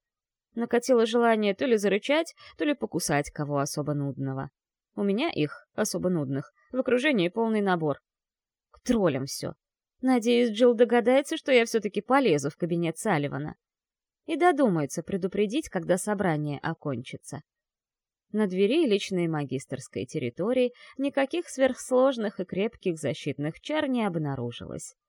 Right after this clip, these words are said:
Это лишний раз намекало, что свои секреты, если таковые имеются, Рандер хранит в других местах.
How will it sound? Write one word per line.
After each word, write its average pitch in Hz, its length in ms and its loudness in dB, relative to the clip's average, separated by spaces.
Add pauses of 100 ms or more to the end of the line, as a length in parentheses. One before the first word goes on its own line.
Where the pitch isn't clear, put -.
(500)
Это 269 220 0
лишний 240 320 2
раз 226 220 2
намекало, 220 560 -2 (260)
что 196 200 -2
свои 156 300 2
секреты, 233 580 -6 (200)
если 269 280 0
таковые 240 580 2
имеются, 190 600 -4 (160)
Рандер 294 480 0
хранит 277 500 -6
в 247 100 -10
других 208 460 -6
местах. - 640 -14